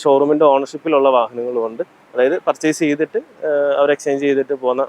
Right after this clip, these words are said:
വാഹനങ്ങളാണ്. അ-, അത്തരത്തിലുള്ള Jeep Compass-ും ഉണ്ട്. അല്ലാതെ, ആ, park and sale, ആ, customers, ആ,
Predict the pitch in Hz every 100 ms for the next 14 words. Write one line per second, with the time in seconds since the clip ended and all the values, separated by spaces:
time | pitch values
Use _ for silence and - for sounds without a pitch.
0 | 123 110 117 117 110 117 117 - 127 -
1 | 151 160 165 160 - _ _ 139 147 147
2 | 131 135 - 135 135 262 _ _ _ -
3 | 120 139 151 175 302 _ - 143 135 135
4 | 147 147 160 156 165 131 - - - 143
5 | 139 143 - 147 151 143 160 - - -
6 | - -